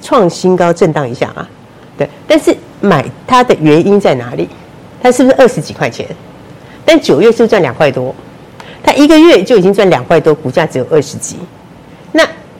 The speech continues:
明年的医疗内视镜就是倍数成长，云端也成长，A R、V R又全新的东西，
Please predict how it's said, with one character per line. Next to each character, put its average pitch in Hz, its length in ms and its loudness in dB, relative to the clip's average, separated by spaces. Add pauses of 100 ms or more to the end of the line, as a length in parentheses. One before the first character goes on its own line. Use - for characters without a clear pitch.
(200)
明 190 340 2
年 180 240 2
的 156 200 -2
医 214 160 0
疗 131 280 0 (100)
内 175 180 2
视 - 180 -6
镜 123 220 -8 (560)
就 156 120 -2
是 139 80 -12
倍 139 140 -4
数 - 140 -10
成 - 180 -16
长， - 100 -18 (880)
云 175 220 2
端 226 200 4
也 160 80 2
成 - 220 -12
长 - 140 -16 (880)
，A 269 180 4
R、 170 180 2
V 190 240 0
R 147 140 0
又 165 100 0
全 131 240 -8
新 131 160 -8
的 123 80 -6
东 113 180 -12
西， - 160 -14